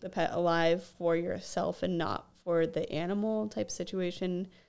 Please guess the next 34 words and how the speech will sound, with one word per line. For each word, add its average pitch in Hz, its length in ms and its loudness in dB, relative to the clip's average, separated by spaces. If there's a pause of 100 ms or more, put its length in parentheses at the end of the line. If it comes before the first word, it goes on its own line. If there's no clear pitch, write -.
(680)
I 185 140 2
think 180 560 0
it's 180 240 0
just - 460 -4
mainly 175 400 4
deciding, 175 840 0 (1800)
did 202 160 2
this 202 160 2
get 190 180 4
pet, - 400 -8 (320)
does 208 220 4
it, 226 280 6
does 208 160 4
this 285 220 4
pet 226 220 0
get 208 220 2
better 185 460 4 (300)
for 185 180 4
the 175 80 2
treatment, 185 720 2
or 180 220 6
is 175 140 4
it - 240 0
just 185 260 0
a 185 40 -6
quick - 360 -2
fix, - 800 -2 (680)
and 190 100 2
is 185 140 2
it 170 80 -2
gonna 170 160 2
go 165 140 2
downhill 175 480 0
again? 180 460 0